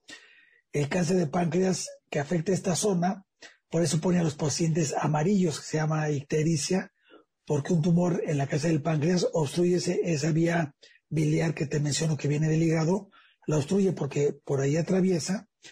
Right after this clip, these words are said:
y es la primera alerta que da de una enfermedad muy seria,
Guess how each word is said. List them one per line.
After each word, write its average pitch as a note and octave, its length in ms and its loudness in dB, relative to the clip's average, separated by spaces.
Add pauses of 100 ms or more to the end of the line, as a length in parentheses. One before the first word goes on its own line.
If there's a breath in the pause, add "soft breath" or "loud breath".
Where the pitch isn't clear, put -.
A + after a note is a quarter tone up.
(320 loud breath)
y F3 60 0
es F3 80 2
la F#3 120 0
primera F3 640 0
alerta E3+ 480 -2
que D#3 140 -2
da E3 340 -2 (520 loud breath)
de C#3+ 180 0
una E3+ 160 2
enfermedad D#3 300 0
muy E3 140 2
seria, E3 540 0